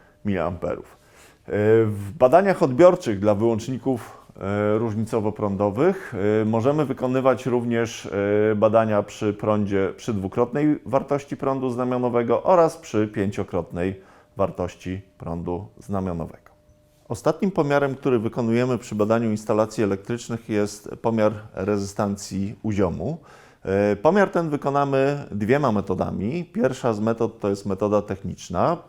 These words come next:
Proszę zwrócić uwagę na układ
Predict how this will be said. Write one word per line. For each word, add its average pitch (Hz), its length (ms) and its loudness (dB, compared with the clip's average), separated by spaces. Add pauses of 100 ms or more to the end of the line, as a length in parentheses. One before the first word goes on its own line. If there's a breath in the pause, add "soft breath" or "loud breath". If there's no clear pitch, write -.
Proszę 135 300 0
zwrócić 110 500 -6
uwagę 107 440 2
na 95 320 -2 (420 soft breath)
układ 107 540 2